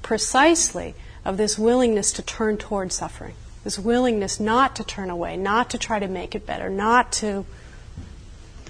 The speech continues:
pretend it away. And I remember very early on, particularly a few people who I met there, I thought to myself,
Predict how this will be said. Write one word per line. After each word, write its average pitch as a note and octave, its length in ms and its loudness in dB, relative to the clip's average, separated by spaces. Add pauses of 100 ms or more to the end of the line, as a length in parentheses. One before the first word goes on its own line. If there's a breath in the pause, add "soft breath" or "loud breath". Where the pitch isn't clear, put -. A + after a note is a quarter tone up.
(400 loud breath)
pretend A3 560 2
it G3+ 80 6
away. F#3 440 0 (1160 loud breath)
And G#3+ 400 4 (1600)
I A3 80 0
remember A3 460 4
very A3 340 6
early A3 320 2
on, G3 280 0
particularly G3 720 0
a F#3 60 -2
few - 240 -2
people G3+ 440 -2 (200)
who G3 160 2
I F#3 120 2
met G3 400 0
there, F3+ 440 0 (520 loud breath)
I G#3 120 2
thought G#3 340 6
to G3+ 80 -4
myself, F#3+ 640 0